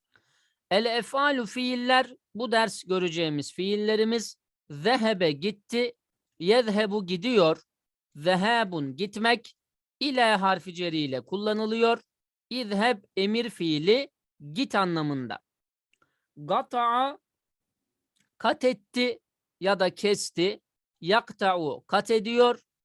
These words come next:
Gat'un, kat etmek, kesmek. İkta, kes. Bu da yine emir fiil.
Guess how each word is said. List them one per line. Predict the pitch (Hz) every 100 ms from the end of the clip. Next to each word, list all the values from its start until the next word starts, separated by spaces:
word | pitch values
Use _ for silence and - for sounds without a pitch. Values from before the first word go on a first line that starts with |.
| _ _
Gat'un, | 160 165 240 - 208 170 156 139 -
kat | - 226 208
etmek, | 165 151 139 120 -
kesmek. | 196 185 - 185 226 - _ _ _ _
İkta, | 233 240 170 - 214 247 - _ -
kes. | 208 151 - - _
Bu | 233 190
da |
yine | 156 165 208
emir | 180 156 160 151
fiil. | - 139 196